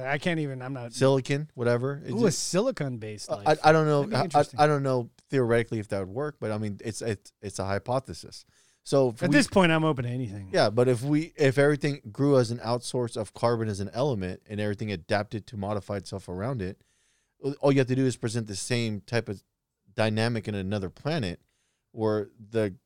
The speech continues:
Speaker 2: all the life did is try to find out a way to modify itself around the main element of that
Speaker 1: Oh,
Speaker 2: planet.
Speaker 1: I got it. Multidimensional consciousness. So that's where you actually, ours is,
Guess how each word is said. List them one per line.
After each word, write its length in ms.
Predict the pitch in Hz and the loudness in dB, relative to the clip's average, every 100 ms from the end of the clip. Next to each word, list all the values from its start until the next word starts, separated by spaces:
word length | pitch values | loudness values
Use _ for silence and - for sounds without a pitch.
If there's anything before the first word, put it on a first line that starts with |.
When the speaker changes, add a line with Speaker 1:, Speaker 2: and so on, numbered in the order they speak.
| _ _ _ | _ _ _
Speaker 2:
all 120 | 123 | 2
the 60 | 120 | 2
life 260 | 113 123 120 | 4 2 2
did 120 | 120 | -2
is 180 | 101 - | -2 -2
try 140 | 117 | -2
to 100 | 107 | -2
find 340 | - 117 117 110 | -2 -2 0 0
out 120 | 110 | 0
a 40 | |
way 160 | 104 107 | 0 0
to 60 | 98 | 0
modify 540 | 92 104 110 - 110 | 0 0 0 -2 -4
itself 420 | 101 - 110 - | -4 -4 -4 -4
around 180 | 113 101 | -6 -4
the 80 | 98 | -4
main 360 | 92 98 101 - | -4 -4 -4 -4
element 380 | 104 101 98 151 | -4 -4 -4 -2
of 240 | 165 160 | 0 0
that 160 | 117 127 | 0 -2
Speaker 1:
Oh, 40 | |
Speaker 2:
planet. 180 | 101 85 | -4 -6
Speaker 1:
I 40 | |
got 140 | 156 151 | -6 -8
it. 120 | 120 | -8
Multidimensional 800 | 147 160 165 143 147 147 143 123 | -6 -4 -4 -4 -4 -6 -8 -10
consciousness. 640 | 147 165 113 - 98 - _ _ _ _ | -10 -12 -14 -18 -18 -20 _ _ _ _
So 180 | - 147 | -6 -2
that's 280 | 151 156 | -2 -2
where 120 | 156 151 | -2 -2
you 180 | 147 | -2
actually, 440 | 151 143 147 139 143 151 | -6 -10 -8 -6 -6 -2
ours 380 | 160 175 156 - | 0 0 -2 -4
is, 480 | 151 147 135 - | -4 -2 -4 -10